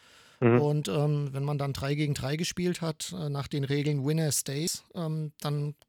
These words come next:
Speaker 2: war das dann unter Umständen schon so, dass da einige Teams lange warten mussten <laughs> oder gar nicht gespielt haben. Ähm, entsprechend der Leistung natürlich. Ähm, andere waren zwei Stunden am Stück auf dem Court.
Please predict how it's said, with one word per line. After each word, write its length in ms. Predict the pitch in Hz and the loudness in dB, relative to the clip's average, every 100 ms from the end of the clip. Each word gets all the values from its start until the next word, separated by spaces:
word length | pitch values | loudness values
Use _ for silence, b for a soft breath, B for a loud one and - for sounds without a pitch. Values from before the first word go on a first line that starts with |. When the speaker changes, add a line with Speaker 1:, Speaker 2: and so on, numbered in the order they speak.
| _ - - | _ -20 -14
Speaker 2:
war 460 | 170 151 156 143 | -12 -8 -4 0
das 160 | 175 - | 0 0
dann 160 | 160 | -2
unter 220 | 180 156 175 | -2 0 0
Umständen 440 | 175 - 165 208 | 0 0 -2 -2
schon 240 | - 160 | -2 -2
so, 200 | 147 165 | 0 0
dass 180 | 165 - | 0 -2
da 140 | 156 143 | -2 -2
einige 340 | 165 170 156 | 0 0 0
Teams 360 | - 175 180 143 | -2 -2 0 -2
lange 260 | 139 180 | 0 0
warten 280 | 139 147 202 | 0 0 0
mussten 360 | 202 - 220 165 | 0 0 0 2
<laughs> 40 | |
oder 180 | 220 165 | 4 4
gar 220 | 165 165 | 2 0
nicht 180 | 226 - | 0 -2
gespielt 420 | 151 - 143 139 | -4 -4 -2 -2
haben. 280 | 131 131 170 - B B B B B | 0 -2 -2 -6 B B B B B
Ähm, 420 | 165 151 151 151 | 0 2 2 0
entsprechend 420 | 185 147 - 156 | 0 -2 0 2
der 80 | 143 | 4
Leistung 360 | 139 165 - 165 | 4 2 2 2
natürlich. 580 | 139 139 139 160 - - | 2 2 2 2 0 -4
Ähm, 460 | 156 147 147 147 - | -2 -2 -2 -4 -6
andere 340 | 143 156 147 | 0 2 2
waren 460 | 135 139 147 151 147 - - | 2 0 0 0 -2 -8 -8
zwei 300 | - 147 147 | -4 -2 -2
Stunden 460 | - 156 170 156 | -2 -4 -2 -4
am 240 | 151 139 123 | -4 -6 -6
Stück 380 | - - 165 - | -8 -6 -6 -6
auf 140 | 147 | -8
dem 160 | 156 139 | -6 -4
Court. 340 | 147 143 165 | -2 -4 -4